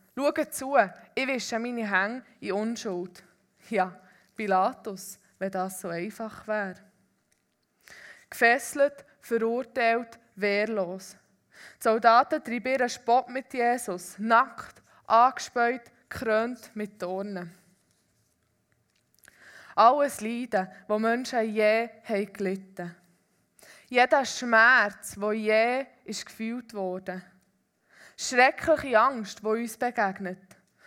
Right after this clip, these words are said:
Tiefe Verlassenheit, die wir spüren. Es gibt nichts, das Jesus nicht erträgt. Nichts, das er nicht erleidet.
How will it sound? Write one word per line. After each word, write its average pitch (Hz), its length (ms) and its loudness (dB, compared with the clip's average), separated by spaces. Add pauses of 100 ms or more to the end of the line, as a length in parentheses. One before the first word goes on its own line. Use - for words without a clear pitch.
(220)
Tiefe 240 640 0 (180)
Verlassenheit, 220 920 -2
die 202 140 -8
wir 202 220 -8
spüren. 185 460 -10 (600)
Es 208 220 -2
gibt 220 260 -8
nichts, 220 580 -6 (160)
das 208 120 -4
Jesus 214 500 -2
nicht 208 200 -6
erträgt. 185 560 -10 (260)
Nichts, 240 500 -4 (180)
das 202 120 0
er 220 180 2
nicht 220 420 -8
erleidet. 185 760 -10